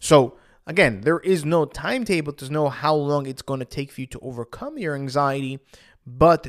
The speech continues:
there is definitely a way. Now, the question is over here is that, okay, there is no timetable. And by the way, guys, I don't wanna demotivate you and tell you, like, "Hey,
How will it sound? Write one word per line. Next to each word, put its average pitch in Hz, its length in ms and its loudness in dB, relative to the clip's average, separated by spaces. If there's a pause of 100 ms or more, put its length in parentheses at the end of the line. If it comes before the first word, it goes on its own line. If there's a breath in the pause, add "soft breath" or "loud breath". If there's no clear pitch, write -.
there 131 160 0
is 123 100 -4
definitely 127 600 -2
a 127 80 -8
way. 117 340 -8
Now, 113 160 -8
the 123 140 -12
question - 440 -6
is 220 160 -4
over 131 160 2
here 117 280 -2
is 107 120 -8
that, 123 400 0
okay, 139 440 0 (340 loud breath)
there 156 160 2
is 180 240 -2
no 160 160 0
timetable. 131 720 -6 (460)
And 135 260 -4
by 196 160 4
the 214 80 2
way, 196 160 4
guys, 180 240 2 (140)
I 160 80 2
don't 190 220 0
wanna 170 300 -2
demotivate 135 920 -4
you 123 100 -8
and 117 160 -12
tell 156 240 -6
you, 135 180 -6
like, 113 200 -8
"Hey, 139 360 -6